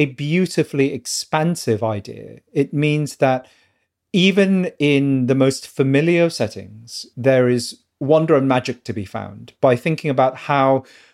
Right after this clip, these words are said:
my dog sniffs his way around the neighborhoods that I walk down thousands of times every year.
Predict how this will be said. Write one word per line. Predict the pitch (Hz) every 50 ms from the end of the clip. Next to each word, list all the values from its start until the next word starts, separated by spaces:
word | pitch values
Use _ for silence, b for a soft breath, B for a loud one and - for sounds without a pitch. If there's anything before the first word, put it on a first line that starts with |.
| b _
my | 143 135 135 131
dog | 120 110 - 151 156 156 151 143 123 117 -
sniffs | - - - 147 147 147 - -
his | - 123 120
way | 131 135 131 127
around | 127 127 127 127 123 123 120 120 123 - -
the | 165 151 139 120 127 123
neighborhoods | 127 143 156 165 151 135 117 131 127 113 104 104 110 - - - -
that | 139 135
I | 135 - 131
walk | 127 123 135 139 135 - - _
down | 139 127 123 120 120
thousands | 120 - 175 175 185 190 185 156 160 135 127 120
of | 120 110
times | - - 139 127 123 120 120 117
every | 120 110 110 120 113
year. | 110 110 107 104 104 107 117 123